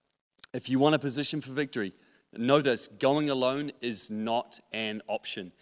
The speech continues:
And we're about to begin. In about four weeks' time, we're gonna do a brand new round leading into term four, a brand new round of small groups. We're gonna, we're gonna encourage you, and we're gonna unashamedly do it,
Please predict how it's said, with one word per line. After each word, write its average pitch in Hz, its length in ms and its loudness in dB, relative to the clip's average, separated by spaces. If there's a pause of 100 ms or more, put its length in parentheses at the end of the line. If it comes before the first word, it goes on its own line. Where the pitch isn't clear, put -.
(280)
And 117 240 -2
we're 147 240 2
about 143 360 2
to 131 120 -6
begin. 113 340 -4
In 113 160 -8
about 113 300 0
four 156 160 0
weeks' 147 220 -4
time, 135 260 0
we're 113 60 -4
gonna 113 200 -2
do 113 140 -2
a 107 40 -4
brand 127 420 -2
new 135 140 -2
round 120 300 0
leading 131 240 0
into 117 160 -4
term 127 280 -6
four, 120 360 -2 (320)
a 117 80 -2
brand 135 440 2
new 139 120 0
round 127 220 0
of 113 80 -4
small 131 340 -2
groups. 107 380 -8 (220)
We're 117 120 0
gonna, 131 360 2 (100)
we're 156 100 -4
gonna 165 120 4
encourage 135 520 2
you, 104 160 -8
and 117 80 -8
we're 131 80 -4
gonna 123 240 0
unashamedly 156 800 0
do 107 200 -6
it, 92 120 -12